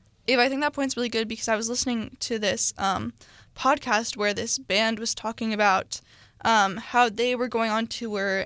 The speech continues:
and they got this new stylist. And this band is mostly queer people, so they have someone who's, um, gender neutral, they have someone who's,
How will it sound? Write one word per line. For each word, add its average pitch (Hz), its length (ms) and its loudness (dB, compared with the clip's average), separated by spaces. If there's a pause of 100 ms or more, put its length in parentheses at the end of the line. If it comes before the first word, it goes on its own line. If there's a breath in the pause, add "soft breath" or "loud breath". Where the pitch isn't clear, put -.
and 196 540 -4 (260 soft breath)
they 226 120 4
got 220 160 4
this 226 180 -4
new 190 100 -8
stylist. - 760 0
And 226 240 -2
this 226 120 -2
band 208 540 -2
is 202 300 -2 (380 loud breath)
mostly 220 640 0
queer 220 320 -2
people, 220 320 -2
so - 120 -2
they 208 80 0
have 220 100 0
someone 208 280 -2
who's, 202 540 -4
um, 185 480 -2 (260)
gender 220 320 2
neutral, 214 440 -2
they 202 120 -2
have 202 260 0
someone 202 460 -2
who's, 202 580 -2